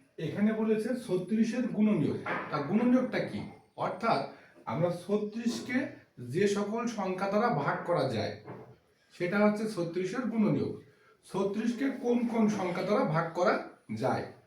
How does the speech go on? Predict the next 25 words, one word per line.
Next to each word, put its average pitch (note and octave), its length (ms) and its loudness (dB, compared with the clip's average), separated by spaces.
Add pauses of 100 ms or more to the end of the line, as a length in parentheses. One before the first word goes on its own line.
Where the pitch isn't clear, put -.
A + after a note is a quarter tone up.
(460)
তো G#3 60 2 (140)
চলো G#3+ 240 6
আমরা A#3 140 4 (100)
দেখি F#3+ 200 2 (160)
ছত্রিশকে F#3+ 480 0 (160)
কোন A3 120 0 (100)
কোন G3 100 -2 (120)
সংখ্যা D#3 280 -2
দ্বারা D#3 220 2
ভাগ D3 100 2 (100)
করা C#3 160 2 (100)
যায়। - 180 4 (2250)
ছত্রিশ G#3+ 460 2 (260)
ইকুয়াল, C3 440 -2 (360)
দেখো F#3 280 4 (540)
আমরা F#3 160 2 (120)
ছত্রিশকে G#3 480 0 (100)
ভাগ G3+ 180 0
করতে G#3 180 -2
পারি G3+ 120 2 (100)
কোন F#3+ 160 2
কোন F#3 180 0
সংখ্যাতে, F3 360 -2
দেখো F3+ 220 -2
তো। C4 60 -2